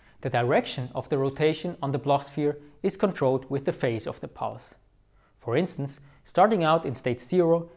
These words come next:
and applying a pulse with a ninety degree shifted phase compared to the previous pulses will cause a rotation of the arrow on a ninety degree shifted meridian of the sphere.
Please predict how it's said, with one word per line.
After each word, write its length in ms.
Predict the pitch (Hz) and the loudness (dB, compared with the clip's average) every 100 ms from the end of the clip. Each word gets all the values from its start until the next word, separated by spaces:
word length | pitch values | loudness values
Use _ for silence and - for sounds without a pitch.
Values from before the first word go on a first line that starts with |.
| - | -8
and 120 | 156 | -2
applying 400 | 190 - 135 127 | -2 4 6 6
a 40 | 117 | 0
pulse 460 | - 120 127 - | 0 2 2 -2
with 120 | 117 117 | -10 -8
a 60 | |
ninety 300 | 107 135 180 | -6 -6 -4
degree 320 | 165 135 127 | -6 -6 -8
shifted 440 | 113 - 117 - - | -8 -10 -12 -12 -4
phase 420 | 156 190 147 - - | 0 2 0 -12 -14
compared 380 | 117 113 117 120 | -12 -6 -6 -4
to 80 | |
the 80 | 117 | -8
previous 400 | - 120 120 117 | -4 -4 -4 -6
pulses 460 | - 113 110 139 - _ - _ | -6 -8 -8 -10 -18 _ -20 _
will 100 | - | -6
cause 300 | - 165 165 | -2 2 2
a 100 | 165 | 2
rotation 640 | 120 120 - 147 147 165 165 - - | -4 -4 2 2 2 -6 -8 -10 -8
of 140 | - | -6
the 140 | 131 117 | -4 -2
arrow 300 | 117 120 - | -2 -2 -4
on 100 | 123 | -8
a 60 | 107 | -8
ninety 360 | 107 147 190 | -4 -2 -2
degree 300 | 185 139 139 | -2 -2 -4
shifted 480 | 139 - 131 - 127 | -4 -2 -4 -4 -8
meridian 580 | 123 107 135 170 160 175 | -6 -2 -2 0 0 -2
of 160 | 247 - | -6 -6
the 60 | 185 | -8
sphere. 340 | - 131 104 | -8 -8 -8